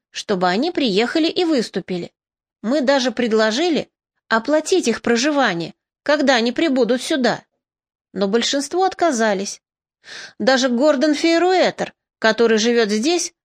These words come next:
отказался. Джаспер — великий человек,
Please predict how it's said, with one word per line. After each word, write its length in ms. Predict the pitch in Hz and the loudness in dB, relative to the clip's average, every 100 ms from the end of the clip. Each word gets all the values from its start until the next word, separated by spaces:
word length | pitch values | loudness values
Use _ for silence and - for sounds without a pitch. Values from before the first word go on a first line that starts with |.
| - | -6
отказался. 800 | 311 - 370 262 185 165 - - _ _ _ _ _ _ _ | -4 0 2 2 0 -2 -10 -16 _ _ _ _ _ _ _
Джаспер — 600 | 180 208 311 - 190 170 - | -6 -2 -2 -4 -6 -8 -8
великий 500 | 202 202 269 349 220 | -6 -2 0 -2 -4
человек, 600 | - 214 196 180 170 - | -4 -2 0 -2 -6 -10